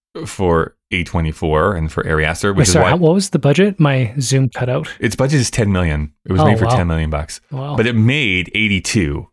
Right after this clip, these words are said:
Speaker 1: at the box office.
Speaker 2: Great.
Speaker 1: Um, oh, I don't think I said Ann-, Annihilation's budget was, like, fifty million dollars,
Speaker 2: Yeah, fifty.
Speaker 1: but it only made forty-two. Like,
Speaker 2: Yeah.
Speaker 1: it made no money.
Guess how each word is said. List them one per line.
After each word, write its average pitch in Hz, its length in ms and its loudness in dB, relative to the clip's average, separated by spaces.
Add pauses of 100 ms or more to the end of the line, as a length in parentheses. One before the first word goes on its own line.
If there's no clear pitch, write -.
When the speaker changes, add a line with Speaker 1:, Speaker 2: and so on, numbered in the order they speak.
(160)
Speaker 1:
at 95 140 -2
the 90 80 -2
box 82 320 0
office. - 580 -6
Speaker 2:
Great. 131 360 -4
Speaker 1:
Um, 78 380 -2 (160)
oh, 107 80 -2
I 120 80 2
don't 165 100 0
think 226 140 2
I 160 40 0
said 139 280 -2
Ann-, 117 380 -4
Annihilation's 110 760 0 (140)
budget 101 400 -2
was, 90 80 -2
like, 85 140 -2
fifty 98 320 -2
million 87 280 2
dollars, 80 420 4
Speaker 2:
Yeah, 120 40 0
fifty. 143 260 -2
Speaker 1:
but 101 80 2
it 110 40 2
only 110 180 2
made 95 240 0
forty-two. 80 680 -2
Like, 85 100 -2
Speaker 2:
Yeah. 123 140 0
Speaker 1:
it - 80 -10 (420)
made 90 240 0
no 80 100 -2
money. - 280 -6